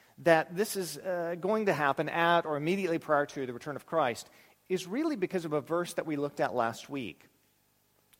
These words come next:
Do you remember what Paul said in chapter eleven, verse fifteen?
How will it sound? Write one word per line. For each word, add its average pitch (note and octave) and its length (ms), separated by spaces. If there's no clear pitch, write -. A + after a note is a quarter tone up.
Do C3+ 60
you D3 60
remember A#3+ 180
what - 180
Paul F3 280
said D3+ 400
in B2 100
chapter C#3+ 320
eleven, A#2+ 400
verse A#2 240
fifteen? B2+ 720